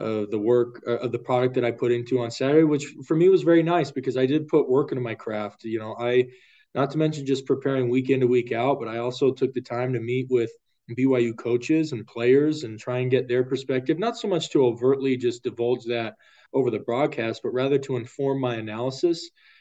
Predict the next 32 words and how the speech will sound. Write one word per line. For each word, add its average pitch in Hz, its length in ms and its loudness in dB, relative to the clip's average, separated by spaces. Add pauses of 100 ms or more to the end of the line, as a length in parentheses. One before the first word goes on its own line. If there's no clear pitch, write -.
(120)
and 117 100 -8
inform 120 320 -2
my 110 120 -6
commentary. 110 840 -4 (420)
And, 110 460 -8
uh, 110 420 -2 (340)
and 123 160 -4
so, 143 300 4
you - 80 -2
know, 117 180 -4
I 135 140 2 (1160)
took 156 340 -2
time 151 300 -2
voluntarily 127 580 2
out 120 80 0
of 120 80 -2
my, 117 340 -4 (120)
uh, 117 240 -2 (200)
out 117 100 -4
of 120 60 -2
my 120 80 -2
schedule 120 560 2
in 117 160 -2
spring 123 540 -6
and 110 160 -6
throughout 117 240 0
the 117 80 -8
summer 123 400 -4
and 120 100 -4
in 107 140 -10
fall 110 240 -6
camp 120 400 -8